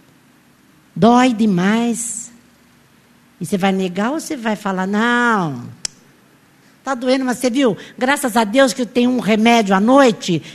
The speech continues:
que eu tomo e durmo e não tenho dor"? Ô, gente, ô, gente, eu não tô falando de brincadeirinha,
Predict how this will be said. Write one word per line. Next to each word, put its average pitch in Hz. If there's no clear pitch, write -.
que -
eu 240
tomo 226
e 214
durmo 226
e 220
não 214
tenho 208
dor"? 208
Ô, 277
gente, 180
ô, 302
gente, 170
eu 320
não 339
tô -
falando 240
de 196
brincadeirinha, 160